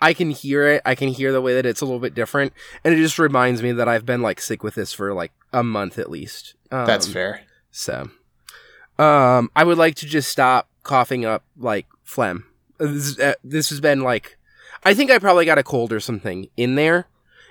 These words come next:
Speaker 1: And it just, like, made it all worse again 'cause I felt like I was getting better. Um, and I never really felt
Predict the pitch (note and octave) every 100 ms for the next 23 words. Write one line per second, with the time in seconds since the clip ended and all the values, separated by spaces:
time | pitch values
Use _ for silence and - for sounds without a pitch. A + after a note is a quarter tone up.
0 | _ D#3+ D3+ D3+ - D3+ C#3 C#3+ B2 -
1 | C3 C3+ C3+ B2+ B2 G#2+ A2+ A2+ D3+ D3
2 | D3+ C#3+ C#3 C3 C#3+ C3 B2+ A#2+ B2 A#2+
3 | G#2+ G2+ C3 C#3 - - - - D#3+ C3+
4 | A#2+ A#2 D3+ D#3+ F#3+ G#3+ G3 C#3+ D#3 D3+
5 | D3 - C#3+ C#3